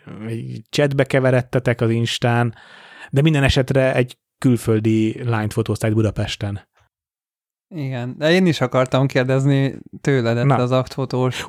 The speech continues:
Speaker 1: Fú,
Speaker 2: cuccot,
Speaker 1: az
Speaker 2: meg
Speaker 1: cool.
Speaker 2: ilyesmiket,
Speaker 1: Ja,
Speaker 2: amit
Speaker 1: ja,
Speaker 2: mondtál.
Speaker 1: tényleg,
Speaker 2: Tehát
Speaker 1: tényleg.
Speaker 2: én ezt akartam, meg ugye írtad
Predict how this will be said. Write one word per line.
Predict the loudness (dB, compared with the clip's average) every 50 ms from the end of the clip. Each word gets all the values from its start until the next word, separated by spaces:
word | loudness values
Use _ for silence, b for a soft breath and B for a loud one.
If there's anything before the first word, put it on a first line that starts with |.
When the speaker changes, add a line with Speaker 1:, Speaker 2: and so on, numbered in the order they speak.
| -14
Speaker 1:
Fú, | -10 -6 -4 -2
Speaker 2:
cuccot, | 0 0 0 -2
Speaker 1:
az | -2
Speaker 2:
meg | -2 -2 0
Speaker 1:
cool. | 0 0 2
Speaker 2:
ilyesmiket, | 0 0 0 0 -2 -2 0 0 0 0
Speaker 1:
Ja, | 0
Speaker 2:
amit | 0 0 -2 -2
Speaker 1:
ja, | -2
Speaker 2:
mondtál. | -2 -2 -2 0 0 -2 0 -2
Speaker 1:
tényleg, | -2 -6 -8 -10 -10
Speaker 2:
Tehát | -6 -2 -2 0
Speaker 1:
tényleg. | 2 2
Speaker 2:
én | 4 4
ezt | 4 4 2 2
akartam, | 0 0 2 2 2 2 2 2 0 2
meg | 2 2 2 2
ugye | 2 2 2 2 0 0 -2
írtad | 0 0 0 0 0 0 -2 -2 -4 -10